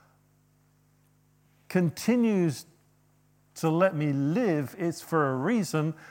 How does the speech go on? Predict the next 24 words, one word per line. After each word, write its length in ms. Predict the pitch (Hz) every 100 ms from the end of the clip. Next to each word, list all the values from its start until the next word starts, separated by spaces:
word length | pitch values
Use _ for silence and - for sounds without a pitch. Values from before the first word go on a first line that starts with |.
| -
and 160 | 143 139
the 100 | 143
reason 440 | 143 208 190 147
will 120 | 135
be 140 | 113 131
wonderful. 600 | 120 123 98 92 - 80 _ _ _ _ _ _ _ _ _ _ _ _ _ _ _ _ _ _ _ _ _ _ _ _ _ _ _ _ _ _ _ _ _ _ _ _ _ _ _ _ _ -
But 380 | 214 175 - - - -
if 220 | - 233 -
you're 160 | 180
pressing 600 | - - 254 220 185 156
me, 320 | 127 123 127 147 - _
I'm 180 | 202 262
not 200 | 349 359
sure 500 | - - 339 339 254
what's 300 | 214 339 214
better. 400 | 170 254 285 196
You 140 | 151 180
know, 100 | 220
it'll 140 | 185
be 160 | 165 247
wonderful, 460 | 202 247 285 196
but, 240 | 196 143 -
oh, 260 | 208 214 151
to 120 | -